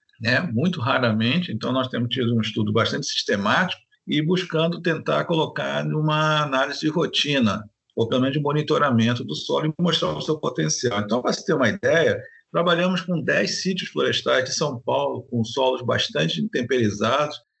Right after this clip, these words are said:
de arenó, cinco por cento de argila até trinta e cinco por cento de argila. E, pra se ter uma ideia, eucalipto, a amostragem é zero vinte. Eu quero chamar a atenção sobre a profundidade de amostragem. Zero vinte é uma amostragem de solo agrícola. Não seria,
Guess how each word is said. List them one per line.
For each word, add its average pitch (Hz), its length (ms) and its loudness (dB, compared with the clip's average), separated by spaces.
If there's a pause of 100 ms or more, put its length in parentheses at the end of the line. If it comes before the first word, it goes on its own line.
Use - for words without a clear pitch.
(280)
de - 140 -2
arenó, 131 560 4
cinco 170 260 -2
por 135 160 -2
cento 135 260 -2
de 135 60 0
argila 123 460 2
até - 160 0
trinta 151 320 -4
e 135 80 0
cinco 135 380 -6
por 139 100 0
cento 127 220 2
de 143 80 2
argila. 107 520 2 (440)
E, 202 120 4
pra 214 160 2
se - 80 0
ter 202 80 2
uma 190 160 4
ideia, 160 800 2
eucalipto, 170 540 0
a 147 60 0
amostragem 165 520 2
é 156 60 2
zero 180 260 2
vinte. 143 380 -4
Eu 139 80 -4
quero 156 180 0
chamar 151 240 0
a 151 40 2
atenção 147 500 -2
sobre 147 360 0
a 147 60 -4
profundidade 135 560 0
de 143 80 0
amostragem. 113 600 2
Zero 190 300 2
vinte 190 240 0
é 185 40 2
uma 180 80 4
amostragem 170 580 2
de 160 60 -2
solo 175 280 2
agrícola. 131 680 -4 (400)
Não 151 80 -4
seria, 190 420 2